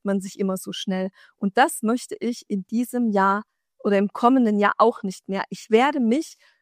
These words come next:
für unseren, also deinen und meinen Erfolg nicht mehr rechtfertigen. Für, f-, vor keinem mehr. Und ich möchte viel mehr Frauen, die, die erfolgreich sind, wie sie eben erfolgreich für sich definieren, auch viel mehr supporten.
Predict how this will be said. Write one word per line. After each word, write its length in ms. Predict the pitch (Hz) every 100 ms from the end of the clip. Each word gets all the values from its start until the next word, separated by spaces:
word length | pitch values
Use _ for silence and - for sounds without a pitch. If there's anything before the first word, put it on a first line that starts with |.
| _ _
für 220 | - 214
unseren, 640 | - 302 302 294 285 285
also 160 | - 175 -
deinen 400 | 220 254 277 269
und 180 | - 190
meinen 300 | 202 226 269
Erfolg 400 | 190 - 202 208 - _ _
nicht 380 | 208 311 - -
mehr 260 | 240 226
rechtfertigen. 720 | 226 - - 262 - 202 165 - _ _ _
Für, 140 | -
f-, 260 | 220 - - -
vor 200 | 226 -
keinem 420 | - 262 285 190
mehr. 320 | 160 120 98
Und 180 | 202 208
ich 280 | - - -
möchte 240 | 240 -
viel 400 | - - 277 339
mehr 260 | 311 254 269
Frauen, 520 | - - 226 269 294 - - _ _
die, 260 | 226 226 226 _ _ _ _ -
die 40 |
erfolgreich 800 | 196 202 - 320 - 254 247 269
sind, 440 | - 254 254 254 -
wie 200 | 196 196
sie 200 | - 196
eben 160 | 208 226
erfolgreich 640 | 196 - 208 - 196 -
für 80 | 196
sich 240 | 220 -
definieren, 580 | 202 - 208 240 277 269 - - -
auch 180 | - 214
viel 480 | - - 311 339 339
mehr 280 | 262 269
supporten. 640 | 277 240 - 269 330 233